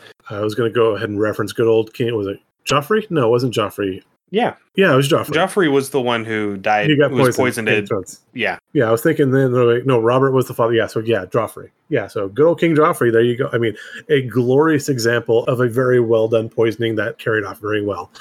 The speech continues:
Speaker 2: Mm-hmm.
Speaker 1: Most of your D and D poisonings, again, you're gonna be sitting at a table, you're gonna have your rogue sitting there do a sleight of hand check to try to drop something on someone's cup or s-, on someone's plate.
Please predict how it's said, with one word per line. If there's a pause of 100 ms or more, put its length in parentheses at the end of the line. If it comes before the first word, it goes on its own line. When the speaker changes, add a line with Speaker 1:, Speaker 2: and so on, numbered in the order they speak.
(380)
Speaker 2:
Mm-hmm.
Speaker 1:
Most
of
your
D
and
D
poisonings,
again, (360)
you're
gonna
be
sitting
at
a
table,
you're
gonna
have (200)
your
rogue
sitting
there
do
a
sleight
of
hand
check
to
try
to
drop
something
on
someone's
cup
or
s-,
on
someone's
plate.